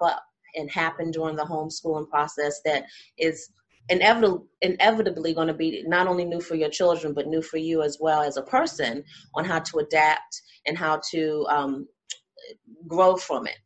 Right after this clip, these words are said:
and how to really see how this informs your practice as, as not just being a homeschooling parent, but a human. Um, and it lo-, really seems, sounds like your homeschooling practice is really about, um, building the humanity of your children and really understanding how everything is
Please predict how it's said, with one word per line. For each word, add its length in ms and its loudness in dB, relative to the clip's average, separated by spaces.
and 100 -8
how 180 0
to 440 -4
really 480 2
see 180 2
how 200 6
this 240 -2
informs 400 -4
your 100 0
practice 480 0
as, 220 -4
as 140 -4
not 220 0
just 200 -6
being 160 -4
a 40 -4
homeschooling 460 -8
parent, 280 -2
but 140 2
a 40 -8
human. 440 -4
Um, 320 -2
and 200 -4
it 140 0
lo-, 240 -2
really 220 6
seems, 460 0
sounds 360 4
like 300 4
your 240 6
homeschooling 560 2
practice 640 0
is 180 -2
really 340 2
about, 420 0
um, 320 -4
building 280 2
the 100 -2
humanity 600 -2
of 120 -4
your 120 -2
children 680 -4
and 140 -4
really 260 4
understanding 560 -2
how 120 -2
everything 460 -2
is 120 -6